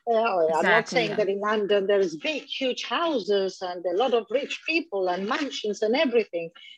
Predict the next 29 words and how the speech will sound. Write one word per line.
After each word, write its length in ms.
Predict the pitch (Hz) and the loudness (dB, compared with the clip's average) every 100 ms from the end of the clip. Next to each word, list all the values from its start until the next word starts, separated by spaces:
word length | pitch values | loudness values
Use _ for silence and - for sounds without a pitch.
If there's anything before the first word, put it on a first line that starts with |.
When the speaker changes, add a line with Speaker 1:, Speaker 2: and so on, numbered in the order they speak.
| - | -6
Speaker 1:
It's, 260 | 233 - 240 | -6 -2 -4
uh, 100 | 214 _ _ | -4 _ _
where 280 | 240 294 311 | 2 4 4
are 80 | 302 294 | 2 0
you 80 | |
heading? 560 | - 349 359 233 208 196 | 0 0 2 0 0 0
You 100 | 226 - - | 0 0 -2
have 160 | - - | -4 -8
to 80 | 233 - - | -18 -6 0
target 480 | 277 285 208 196 214 | 2 4 2 -2 0
your 200 | 226 226 | 2 4
audience, 640 | 240 208 202 175 170 - 208 | 2 0 0 -2 -2 -6 0
your, 260 | 185 190 | 2 4
your, 240 | 196 196 202 | 4 4 4
Speaker 2:
Mm-hmm. 100 | 208 | 2
Speaker 1:
your 80 | 208 | 2
market. 500 | 262 254 220 147 - _ - - _ | 0 -2 -6 -12 -18 _ -20 -20 _
If 320 | 220 254 - | 0 0 0
I 160 | 226 202 | 2 2
have 300 | 196 220 196 | 2 2 4
all 140 | 226 | 4
my 160 | 220 202 | 4 -2
clients 600 | - 233 226 208 190 - | -2 0 0 0 -2 -4
have, 120 | 180 165 - _ _ _ _ - | -6 -6 -16 _ _ _ _ -4
uh, 60 | 190 | -2
mansions, 800 | 180 254 269 - - 214 294 - | 2 2 2 -2 -2 -2 0 2
then 180 | 339 | 2
there 160 | 330 330 | 2 0
is 140 | 339 | -2